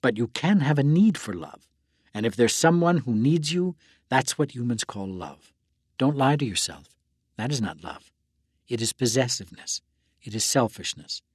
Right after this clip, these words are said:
It is control with no respect, not love. Love coming out of you is the only way to be happy.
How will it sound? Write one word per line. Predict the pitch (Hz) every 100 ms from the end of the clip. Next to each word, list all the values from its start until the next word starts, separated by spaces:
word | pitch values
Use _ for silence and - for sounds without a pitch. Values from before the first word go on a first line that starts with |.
| _ _ _
It | - 117
is | 113
control | - 117 - 123 135 143 -
with | 107 -
no | 104 123
respect, | 117 - - - - - _ _ _ _ _
not | 117 87
love. | 85 - _ _ _ _ _ _ _ _ _ _ _
Love | 139 165 202
coming | - 185 170
out | 131 139
of | 120 92
you | 95
is | 101
the | 101 107
only | 120 139
way | 135 113
to | 110
be | 104
happy. | 98 87 82 - -